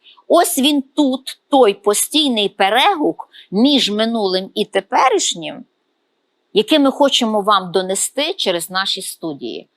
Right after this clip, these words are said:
Нарешті називаю вам прізвище цього чоловіка.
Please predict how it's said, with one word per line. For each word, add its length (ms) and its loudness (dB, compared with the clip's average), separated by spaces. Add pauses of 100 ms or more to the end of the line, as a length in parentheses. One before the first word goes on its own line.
(160)
Нарешті 840 0 (360)
називаю 480 2
вам 160 0
прізвище 560 -4
цього 300 -6
чоловіка. 720 -6